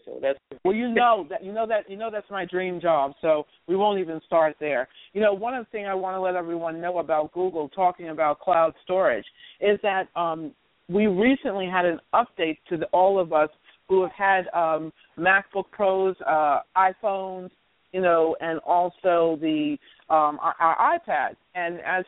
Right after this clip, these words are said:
Speaker 2: someone, I know you have an iPhone and iPad. I have a MacBook. I have a iPad. You know, our family, some of our family members have iPads and MacBooks. And here's the thing. You know, this is where I am still a P C girl sometimes.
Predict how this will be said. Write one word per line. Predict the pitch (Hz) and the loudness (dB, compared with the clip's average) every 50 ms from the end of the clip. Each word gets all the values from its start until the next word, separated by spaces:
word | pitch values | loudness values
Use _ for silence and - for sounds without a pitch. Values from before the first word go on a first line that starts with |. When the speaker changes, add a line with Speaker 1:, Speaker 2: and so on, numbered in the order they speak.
| _ - | _ -4
Speaker 2:
someone, | 233 220 220 220 220 214 202 202 - | -2 0 0 0 0 -2 -2 -2 -4
I | 156 175 | -4 -2
know | 190 190 | 0 -2
you | 185 180 196 214 | -2 -2 0 0
have | 214 208 196 190 185 | 2 2 2 2 -2
an | 190 | -4
iPhone | 190 185 185 190 - 196 185 185 185 | -4 -4 -4 -4 -4 -4 -4 -4 -6
and | 180 180 | -6 -6
iPad. | 180 180 180 180 - 208 190 185 185 185 190 _ _ _ _ _ _ _ | -4 -4 -6 -4 -4 -2 0 0 0 -2 -4 _ _ _ _ _ _ _
I | - 180 190 190 | 0 0 0 0
have | 202 196 185 180 | -2 -6 -8 -8
a | 180 180 | -8 -10
MacBook. | 180 180 180 180 175 _ _ - 185 185 180 180 - - | -8 -8 -8 -10 -10 _ _ -2 0 0 0 -2 -4 -2
I | - 160 170 | -2 -2 0
have | 170 175 170 165 165 165 | 0 0 0 0 0 0
a | 160 160 160 160 - - | 0 2 2 2 0 0
iPad. | 156 165 165 165 - 190 180 170 165 170 170 - _ _ _ _ _ _ _ - | 0 0 -2 -2 -2 -2 0 0 0 0 -2 -6 _ _ _ _ _ _ _ -4
You | 165 170 | 0 2
know, | 170 165 160 156 160 | 4 4 4 4 2
our | - 117 156 156 - | 2 2 2 2 0
family, | - 190 180 180 180 185 180 185 - | 0 0 0 0 -2 -2 -6 -8 -8
some | - 180 | -6 -6
of | 170 165 | -2 0
our | 165 156 | 0 0
family | - - 180 180 180 180 | 0 -2 -6 -6 -6 -6
members | 180 180 180 180 180 180 - | -8 -8 -6 -6 -6 -4 -2
have | 196 175 170 | -2 -2 0
iPads | 175 175 170 170 - 196 175 170 175 170 | 0 0 -2 -2 -2 -2 -2 -2 -2 -4
and | 175 165 170 | -6 -8 -6
MacBooks. | 175 175 175 - - 180 175 - | -6 -6 -6 -6 -6 -6 -6 -4
And | 175 180 | -4 -2
here's | 196 254 294 330 247 | 0 2 2 2 0
the | 190 165 | -2 -2
thing. | - 196 175 107 - - _ _ _ - - - - - | -2 -2 -4 -4 -6 -10 _ _ _ -20 -20 -14 -4 0
You | 208 226 | 2 4
know, | 233 220 180 139 | 4 4 2 -2
this | 160 160 233 294 311 - | -4 -2 -2 -2 0 -2
is | 349 285 | -4 -2
where | - 220 214 208 196 | 0 2 2 4 2
I | - - 196 208 190 | 2 0 -2 -2 -4
am | 175 170 - | -6 -10 -8
still | - 226 220 202 | -6 -2 0 0
a | 175 | -2
P | - - 220 214 208 - | -2 -4 -6 -6 -4 -4
C | 226 226 220 | -4 -4 0
girl | 202 220 214 214 220 220 - | 2 4 4 4 4 2 -2
sometimes. | 240 220 226 - 247 - - 233 240 262 262 | -4 -4 -4 -4 -8 -8 -6 -6 -6 -6 -8